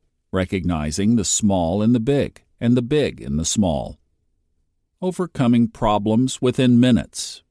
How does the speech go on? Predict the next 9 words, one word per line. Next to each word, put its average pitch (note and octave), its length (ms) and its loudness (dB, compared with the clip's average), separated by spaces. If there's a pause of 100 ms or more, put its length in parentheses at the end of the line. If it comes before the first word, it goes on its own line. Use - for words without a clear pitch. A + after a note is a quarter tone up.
(120)
rather F#2 300 0
than D2+ 160 -2
the D2 140 -2
hours G2+ 540 -2
that C#2 160 -8
a - 40 -12
three F#2+ 300 -6
ten C#3+ 340 2
needs A#1+ 500 -8